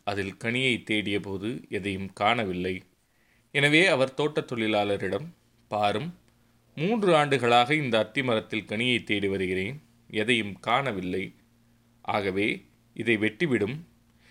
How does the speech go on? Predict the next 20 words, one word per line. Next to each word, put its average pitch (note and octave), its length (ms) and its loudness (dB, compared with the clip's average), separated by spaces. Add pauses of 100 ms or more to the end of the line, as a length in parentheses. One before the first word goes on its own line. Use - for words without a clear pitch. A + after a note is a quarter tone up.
(200)
இடத்தை F3 520 4
ஏன் C#3+ 280 4
அடைத்து C3 380 2
கொண்டிருக்க G#2+ 440 -2
வேண்டும்?" G2+ 440 -2
என்றார். G2 480 -6 (1000)
தொழிலாளர் A2 580 2
மறுமொழியாக, G#2+ 880 -2 (880)
"ஐயா, A2+ 580 4 (580)
இந்த E3 340 2
ஆண்டும் D#3+ 360 2
இதை A#2 200 4
விட்டு G#2 400 -2
வையும், G#2+ 280 -2 (640)
நான் C3 260 2
இதை A#2+ 240 2
சுற்றிலும் C#3+ 520 -2
குத்தி B2 380 -2
எரு G#2+ 180 2
போடுவேன், G2+ 540 -4